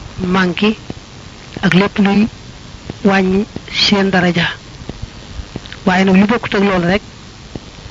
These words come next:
nga xam ne du manki, du wàññi daraja, du tax kenn di leen daw rek, ni muy dale nit ci kese yi, mën na leen koo dale. Pas-pas boobu nag, nee na,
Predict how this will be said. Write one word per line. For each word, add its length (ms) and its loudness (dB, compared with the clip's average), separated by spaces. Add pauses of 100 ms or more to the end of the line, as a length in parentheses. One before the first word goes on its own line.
(120)
nga 80 2
xam 240 2
ne 140 4 (260)
du 180 2
manki, 460 2 (800)
du 80 2
wàññi 280 4
daraja, 340 2 (340)
du 60 0
tax 160 2 (180)
kenn 240 0
di 80 -2
leen 200 2
daw 180 2
rek, 140 2 (840)
ni 100 4
muy 140 4
dale 280 2 (400)
nit 240 4
ci 60 -2
kese 240 2
yi, 220 4 (1300)
mën 260 4
na 100 4
leen 240 4
koo 260 0
dale. 240 2 (680)
Pas-pas 360 -2
boobu 200 2
nag, 140 4
nee 160 4
na, 80 4